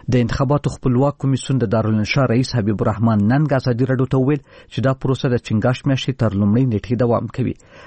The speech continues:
ټاکل شوې ده چې په افغانستان کې راتلونکي ولسمشریز انتخابات د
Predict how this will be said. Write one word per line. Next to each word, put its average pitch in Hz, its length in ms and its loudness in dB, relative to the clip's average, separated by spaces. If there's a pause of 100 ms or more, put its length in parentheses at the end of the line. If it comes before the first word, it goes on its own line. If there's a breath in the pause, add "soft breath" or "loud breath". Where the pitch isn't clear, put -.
(140)
ټاکل 110 320 0
شوې 135 240 2
ده 160 100 0
چې - 140 -6
په 110 80 0
افغانستان 127 520 -2
کې 139 100 0 (500 soft breath)
راتلونکي 127 460 0
ولسمشریز 107 640 -2
انتخابات 107 560 -2 (540 loud breath)
د 110 120 2